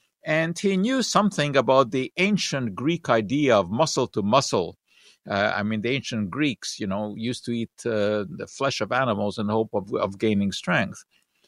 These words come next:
So he wondered whether or not he could make use of this idea. So he went down to his basement and he tried to figure out a way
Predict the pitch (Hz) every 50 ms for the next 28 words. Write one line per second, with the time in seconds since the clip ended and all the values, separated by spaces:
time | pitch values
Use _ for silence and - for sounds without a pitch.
0 | _ _ _ _ _ - - 160 156 156 156 156 170 214 247 240 208 196 170 139
1 | 151 170 156 156 143 135 127 120 127 135 139 - - 151 127 - 135 110 110 120
2 | 120 123 - - 123 131 - - 117 95 90 110 107 - - 95 98 92 117 127
3 | - 98 90 95 98 110 - _ _ _ _ _ _ _ - - _ _ _ _
4 | _ _ _ _ - 196 190 165 170 180 220 247 254 233 247 240 226 202 - 202
5 | 180 117 95 92 131 131 131 - - - 104 85 82 - - - - - _ _
6 | _ _ _ _ _ - 143 127 127 127 - - - 233 208 214 - - 165 -
7 | 170 151 139 135 131 127 120 120 123 165 180 156 117 104 110 117 127 135 120